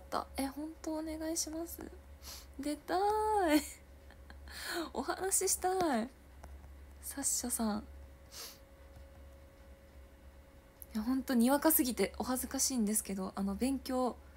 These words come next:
愛はあるので、今、ブワーって勉強してるんですけど。ワウトとポガチャル好きかも。本当？ワウトはね、あの、ワウトもね、怪我してたんだけど、この、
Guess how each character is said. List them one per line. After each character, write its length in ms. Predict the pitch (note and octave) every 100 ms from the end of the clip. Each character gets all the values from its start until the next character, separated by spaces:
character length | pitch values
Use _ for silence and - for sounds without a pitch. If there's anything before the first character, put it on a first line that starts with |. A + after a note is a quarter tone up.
| - - - -
愛 240 | D4+ C#4+
は 100 | G#3+
あ 80 | A3
る 100 | A#3
の 140 | G#3+
で、 260 | G3 G3 A3+ - - - - - - - - - - -
今、 400 | A#3 G#3+ F#3 - - - - - - - - - - - -
ブ 140 | G3+
ワ 160 | A3 G#3+
ー 60 | G#3+
っ 20 |
て 100 | F#3
勉 180 | G3 G3
強 180 | - G#3+
し 80 |
て 100 | -
る 100 | A3
ん 60 | G3+
で 100 | F#3+
す 80 | -
け 120 | G#3
ど。 200 | G3 - - - - - - - - -
ワ 140 | A#3+
ウ 100 | E4
ト 80 | D#4
と 120 | A3+
ポ 120 | A3 C4
ガ 120 | A#3+
チ 80 | G#3+
ャ 20 |
ル 100 | G3+
好 60 |
き 140 | - A3+
か 80 | G3
も。 220 | F3+ - - -
本 180 | - A3
当？ 400 | G#3 A3+ A3+ C#4+ - - - - - - -
ワ 160 | C4+
ウ 100 | D4+
ト 100 | A3+
は 120 | G#3
ね、 300 | G#3 G3+ F#3+ F#3+
あ 100 | G3+
の、 340 | G3 G3 G#3
ワ 140 | B3 G4
ウ 80 | G#4+
ト 80 |
も 100 | A#3+
ね、 140 | A3 G3+
怪 140 | C4
我 120 | C#4
し 60 | E4+
て 120 | C#4
た 180 | A3 G#3+
ん 60 | G3
だ 100 | G3
け 120 | F#3+
ど、 320 | G3+ F#3 F3 - - - - - -
こ 120 | A3+
の、 340 | A3+ A3 -